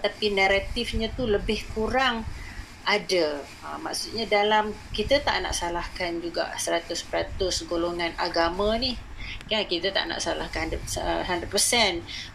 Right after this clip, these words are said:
ustaz-ustaz, ustaz-ustazah, orang-orang yang digelar sebagai agamawan. Dan juga kita tidaklah juga ingin, uh,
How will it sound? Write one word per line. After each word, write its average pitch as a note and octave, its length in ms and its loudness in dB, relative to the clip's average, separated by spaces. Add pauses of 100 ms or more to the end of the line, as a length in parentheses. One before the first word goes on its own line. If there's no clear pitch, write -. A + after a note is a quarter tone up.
ustaz-ustaz, E3 880 4
ustaz-ustazah, E3 1200 0 (160)
orang-orang E3 560 0
yang E3 160 -4
digelar E3+ 480 2
sebagai D#3+ 400 -4
agamawan. G3 720 -2 (560)
Dan G3 240 2
juga G3 240 0
kita B3+ 480 0
tidaklah E3+ 400 2
juga E3+ 240 0
ingin, F3+ 720 0
uh, D#3+ 400 -2